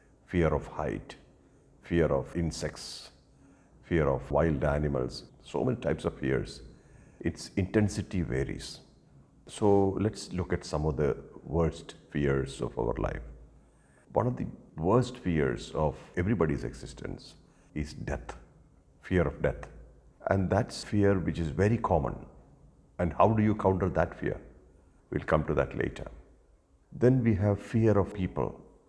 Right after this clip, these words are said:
fear of talking in public, fear of doing a thing, fear of not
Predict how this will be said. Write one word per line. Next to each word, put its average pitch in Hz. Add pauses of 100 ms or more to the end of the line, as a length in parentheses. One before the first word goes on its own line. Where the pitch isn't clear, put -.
(200)
fear 101 (100)
of 80 (220)
talking 87
in 78
public, - (760)
fear 110
of -
doing 101
a 87
thing, - (840)
fear 92
of 80
not 82